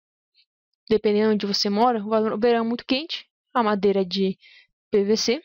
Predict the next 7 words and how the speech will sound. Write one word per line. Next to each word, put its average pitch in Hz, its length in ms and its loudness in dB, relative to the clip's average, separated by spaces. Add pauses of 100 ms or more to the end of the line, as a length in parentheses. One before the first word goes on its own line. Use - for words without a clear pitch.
(460)
né? 202 200 -2 (580)
Então, 208 460 0 (100)
ela 214 100 -4
também 226 220 -2
pode 214 500 -2 (580)
fazer 220 460 0 (160)
aquela 214 500 -2